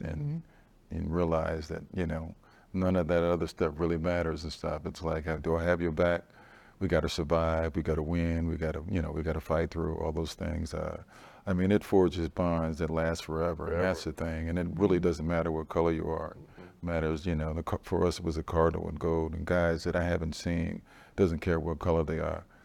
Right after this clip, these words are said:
Speaker 1: for twenty some years, thirty years, dude. I mean, we embrace like it was just yesterday. So
Speaker 2: Yeah.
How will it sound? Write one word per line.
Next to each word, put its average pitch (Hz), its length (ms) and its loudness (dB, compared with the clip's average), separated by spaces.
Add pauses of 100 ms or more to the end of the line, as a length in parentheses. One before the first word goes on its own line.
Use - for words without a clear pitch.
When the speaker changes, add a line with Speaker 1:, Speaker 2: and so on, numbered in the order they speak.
(240)
Speaker 1:
for - 100 -4
twenty 92 300 2
some 87 280 0
years, 87 300 4
thirty 85 280 4
years, 85 400 4
dude. 82 260 0
I 80 60 -2
mean, 80 220 0
we 90 120 2
embrace 82 480 2
like 80 200 0
it 82 80 0
was 78 100 -2
just 80 260 -4
yesterday. 82 580 -2
So - 300 -8
Speaker 2:
Yeah. 147 280 -10